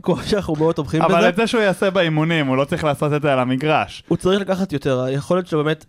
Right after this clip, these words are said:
Speaker 1: לעשות חצי פעולה קטנה שמובילה לסל, בין אם שלוש על מישהו אחר מולה, ויותר מדי אנמי, יותר מדי זמן. באופן
Speaker 2: ו-,
Speaker 1: אישי.
Speaker 2: וביטחון, זה מה שאנחנו מדברים, הרי זה לא שחקן שלא יודע לקלוע מהשלוש.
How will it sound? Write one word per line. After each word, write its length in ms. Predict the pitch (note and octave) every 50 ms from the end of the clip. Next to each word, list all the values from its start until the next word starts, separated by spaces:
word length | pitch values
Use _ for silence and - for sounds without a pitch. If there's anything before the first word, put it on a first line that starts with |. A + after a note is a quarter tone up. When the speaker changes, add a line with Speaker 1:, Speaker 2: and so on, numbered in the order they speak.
| -
Speaker 1:
לעשות 220 | - D3 E3 E3 E3+ - - -
חצי 280 | - C3+ F3+ F3+ - E3+
פעולה 340 | - - D#3 D3+ D#3 D#3+ D#3+
קטנה 240 | - - D3 D3 D3+
שמובילה 480 | - D#3+ C#3 C3+ C3 C#3 C3+ C#3+ C#3+
לסל, 420 | C#3 C3+ C#3+ - - D#3 D3 C#3 C#3
בין 180 | D3 C#3 C#3 C#3+
אם 80 | C#3
שלוש 340 | - - C#3+ C#3 C#3+ C#3 -
על 60 | C3+
מישהו 240 | C3+ D3 C#3 - C3
אחר 260 | B2+ - C3+ C3+ C3 - - _
מולה, 380 | - C#3 B2+ C3 D3 F3 G#3 A#3 - - _ _ -
ויותר 720 | C#3+ D3 D3 C#3 - - _ _ _ - D3+ - F3 E3+ E3
מדי 260 | E3 D#3 D#3+ D3+ C#3+
אנמי, 220 | C#3+ E3 F3 F3+
יותר 200 | C#3+ C#3 - C#3
מדי 200 | C#3 C#3 B2 A#2+
זמן. 140 | A#2 A#2 A2 - _ _ _ _ _ _ _ _ - - - _ _
באופן 220 | - D#3 D#3 D#3 D3
Speaker 2:
ו-, 20 |
Speaker 1:
אישי. 160 | C#3 C#3 - B2+ - - -
Speaker 2:
וביטחון, 640 | D3 D#3+ D3+ - - - E3+ - - A3+ F#3+ C3+ A2+ - _ _ _ -
זה 80 | D3+ D#3
מה 120 | E3 F3
שאנחנו 200 | F#3 A3 - F#3
מדברים, 320 | E3+ E3 D#3+ F3 F#3+ F3+
הרי 200 | D3 C3+ C3+ C3+
זה 140 | B2 C3 C#3
לא 120 | C#3+ E3+ F#3+
שחקן 380 | - - - - - G3 G3
שלא 260 | F#3 - F3 D#3 D3+
יודע 320 | E3 F#3 F3+ D#3 D3+ D#3+ D#3+
לקלוע 280 | D#3 D3 - D3 D3+
מהשלוש. 600 | D3+ D3+ D3+ C3+ - - C#3 D3 C#3+ A#2+ - -